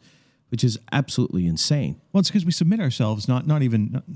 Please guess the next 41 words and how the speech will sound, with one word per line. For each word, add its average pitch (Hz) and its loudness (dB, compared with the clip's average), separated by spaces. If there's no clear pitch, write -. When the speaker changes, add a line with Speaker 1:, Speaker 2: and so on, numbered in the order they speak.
Speaker 2:
not 139 4
even 135 0
to 120 0
the 101 0
faith, 160 0
but - -6
we 131 4
submit 170 2
ourselves 135 0
to - 2
the 120 0
customs 139 0
of 127 -4
the 113 -2
faith, 101 -4
particularly 170 0
those 127 0
that 117 0
are 110 0
rituals 131 0
of 117 2
initiation 120 2
for - 0
key 170 4
moments 123 2
in 104 2
life, - -4
right? 131 2
So 165 2
when, 165 0
when, 170 2
when, 160 4
as, 147 2
as 135 2
a, 135 -2
as 110 0
a 104 -4
Catholic, 131 -2
quote 120 2
unquote 110 0
Catholic, 117 -2